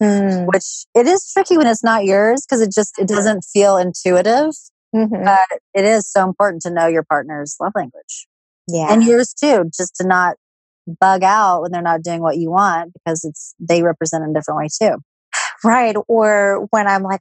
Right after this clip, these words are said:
Speaker 1: "Why don't you get it that I want this?" It's like, "Oh, it's <laughs> okay." You don't, you, and I'm a therapist and probably no surprise that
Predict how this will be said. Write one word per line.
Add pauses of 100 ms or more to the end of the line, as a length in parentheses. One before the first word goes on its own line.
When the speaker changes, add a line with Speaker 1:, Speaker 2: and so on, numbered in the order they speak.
(120)
Speaker 1:
"Why
don't
you
get
it
that
I
want
this?"
It's
like, (160)
"Oh,
it's
<laughs>
okay." (300)
You
don't, (680)
you,
and
I'm
a
therapist
and
probably
no
surprise
that